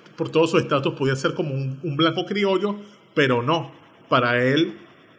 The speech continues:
para los criollos, él seguiría siendo el hijo de la panadera simplemente y un carajo su-, de suma desconfianza en, para todos. Y él tampoco hacía lo posible como para ganarse la confianza. Es decir, fue una cuestión de parte y parte los errores en esta campaña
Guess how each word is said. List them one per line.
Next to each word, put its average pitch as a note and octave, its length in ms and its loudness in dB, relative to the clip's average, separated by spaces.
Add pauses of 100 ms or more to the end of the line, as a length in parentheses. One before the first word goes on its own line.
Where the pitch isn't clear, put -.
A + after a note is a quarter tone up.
(180)
para C3 300 4
los C3 100 4
criollos, C#3+ 320 2
él D#3+ 60 2
seguiría E3 400 2
siendo F3+ 460 -2
el D#3 120 2
hijo D#3 160 4
de F3 60 4
la F3 160 4
panadera C#3+ 480 0
simplemente F3+ 840 -2 (300)
y F#3 60 -4
un E3 100 0
carajo F3 260 2
su-, G3+ 220 -6
de D#3 120 6
suma D#3+ 320 0
desconfianza D3+ 840 -2 (580)
en, C#3 240 -6
para A#2+ 240 -2
todos. B2 540 0 (260)
Y D#3 60 0
él C#3+ 80 0
tampoco F3+ 340 0
hacía F#3 240 4
lo F#3+ 140 4
posible G#3 360 2
como F3+ 220 -2
para C3 140 0
ganarse C3+ 260 0
la D#3 100 0
confianza. D#3 540 -4 (280)
Es C#3+ 180 -8
decir, D#3 120 0
fue D3 100 -2
una E3 100 0
cuestión D#3 220 0
de D#3+ 80 2
parte D#3+ 380 0
y D3 120 -4
parte C#3 440 -2 (240)
los C3+ 140 0
errores B2+ 320 0
en B2 80 -4
esta D3 220 -6
campaña A#2+ 560 -8